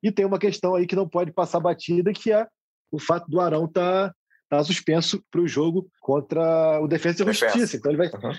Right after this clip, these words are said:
Speaker 1: ele vai ter que buscar uma solução aí ou pro meio campo ou pra zaga. Ele até na coletiva hoje já falou uma situação que, que já tinham me, me comentado, que é do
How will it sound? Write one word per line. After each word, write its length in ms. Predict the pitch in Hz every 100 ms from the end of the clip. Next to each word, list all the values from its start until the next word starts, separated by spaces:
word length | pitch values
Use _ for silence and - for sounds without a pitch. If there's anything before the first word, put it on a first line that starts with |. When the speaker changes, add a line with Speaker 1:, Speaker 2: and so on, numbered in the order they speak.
| -
Speaker 1:
ele 140 | 139
vai 140 | 143 170
ter 160 | 202
que 80 | 208
buscar 300 | 208 202 185
uma 140 | 185
solução 480 | 170 175 180 - 170
aí 140 | 165 156
ou 160 | 170
pro 140 | 190 196
meio 180 | 196 185
campo 480 | 160 170 208 254 226 _ -
ou 180 | 165
pra 160 | 180 196
zaga. 480 | 139 165 196 220 233 _ _
Ele 160 | 165 196
até 200 | - 196
na 80 | 202
coletiva 360 | 196 175 190
hoje 200 | 180 165
já 160 | 165 170
falou 440 | - 160 160 147 - _ -
uma 100 | 160
situação 260 | - 151
que, 200 | 180 151 -
que 220 | 139 -
já 140 | - 160
tinham 380 | - 196 214
me, 180 | 208 208 208 -
me 320 | 156 170 160
comentado, 680 | 165 160 165 135 160 160 131
que 80 |
é 20 |
do 100 | 160